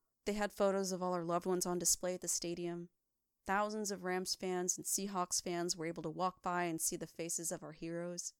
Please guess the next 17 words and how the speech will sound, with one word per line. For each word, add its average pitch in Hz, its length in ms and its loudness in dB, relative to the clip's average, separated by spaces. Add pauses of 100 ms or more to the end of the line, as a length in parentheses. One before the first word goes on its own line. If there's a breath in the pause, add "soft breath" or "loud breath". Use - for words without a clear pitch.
(600)
For 214 160 4
halftime, 254 400 2
we 233 80 0
were 214 80 -2
standing 208 400 2
on 180 120 2
the 170 60 -2
field. - 440 -4 (440 soft breath)
Each 208 220 2
family 202 340 4
was 175 140 2
standing 190 360 4
next 175 260 2 (100)
to 180 160 -4
a 160 340 -2 (180)
two - 260 2
foot - 280 2